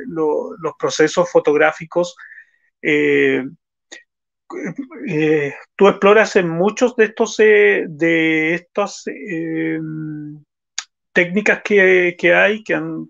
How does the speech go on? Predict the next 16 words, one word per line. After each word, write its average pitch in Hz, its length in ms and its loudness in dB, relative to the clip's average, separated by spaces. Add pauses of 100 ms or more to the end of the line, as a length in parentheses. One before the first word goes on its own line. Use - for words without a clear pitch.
que 160 100 -8
se 156 140 -4
han 156 120 -2
dejado 160 460 0
de 170 80 2
utilizar, 175 600 -2
o 175 160 -4
solamente, 170 1040 2 (540)
eh, 156 560 -4
te, 160 180 -2 (340)
te 160 340 0
centras 170 460 0
en 175 140 0
dos 185 280 2
o 165 80 2
tres 170 460 -2